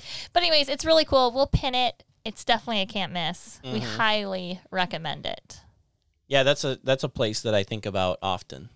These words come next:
Speaker 1: Oh, yes. Me too. I have photos on my phone that frequently end up on my, uh, wallpaper.
Speaker 2: Yep.
Speaker 1: <laughs> Uh, so, yeah, we'll share some notes. We'll share the G P S coordinates.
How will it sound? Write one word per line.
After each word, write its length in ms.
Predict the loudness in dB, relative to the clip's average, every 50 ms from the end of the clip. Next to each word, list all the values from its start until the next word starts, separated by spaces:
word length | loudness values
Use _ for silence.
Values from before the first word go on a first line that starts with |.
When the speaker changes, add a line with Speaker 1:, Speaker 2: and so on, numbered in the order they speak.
| _ 2
Speaker 1:
Oh, 180 | 2 2 4 2
yes. 440 | 0 -2 -2 -2 -4 -8 -12 -8
Me 160 | -4 -4 -2 -2
too. 200 | 0 0 0 0
I 180 | 2 2 2
have 140 | 2 0 -2
photos 640 | -2 2 2 4 4 4 4 4 4 4 2 2 0
on 260 | -2 -2 -2 -2 -2
my 140 | -4 -6 -6
phone 320 | -4 -4 -2 -2 -2 -4
that 300 | -4 -2 -2 -2 -4 -6 _ _ _ _ _ _ _ _ -20 -20
frequently 600 | -8 -2 -2 0 0 0 -4 -4 -2 -2 0 0
end 200 | 0 2 2 2
up 180 | 2 2 2
on 180 | 0 0 0 -2
my, 280 | -2 -2 -2 -2 -2 -4
uh, 300 | -6 -6 -6 -6 -8 -8 -10 -12 _ _ -14 -14 -14 -14 _ -4
wallpaper. 640 | 0 0 2 2 0 -2 -6 -6 -8 -8 -10 -8 -4
Speaker 2:
Yep. 220 | -2 0 0 0 -2
Speaker 1:
<laughs> 60 | -6 -12 -18 -20 -6 -4 -4 -4 -4 -6 -8 -8 -8 -8 -8 -14 -20 _ _ _ _ _ -20 -20 -20 -20 -20 -20 -20 -20 -20 -20 -20 -20 _ _ _ _ _ 0
Uh, 220 | 2 2 2 2
so, 140 | 0 0 2
yeah, 180 | 4 2 2 2 2
we'll 100 | 2 4
share 200 | 4 4 2 2
some 160 | 0 0 2
notes. 340 | 4 4 4 4 2 -2 -10 -12 -8
We'll 160 | -6 -2 -2
share 320 | 0 2 4 4 2 4
the 340 | 4 4 4 4 4 2 0 -2
G 180 | -4 -4 -4
P 120 | -2 0 2
S 180 | 0 0 0
coordinates. 840 | -2 -2 -2 0 0 -2 -2 -2 -4 -8 -12 -18 -16 -16 -16 -18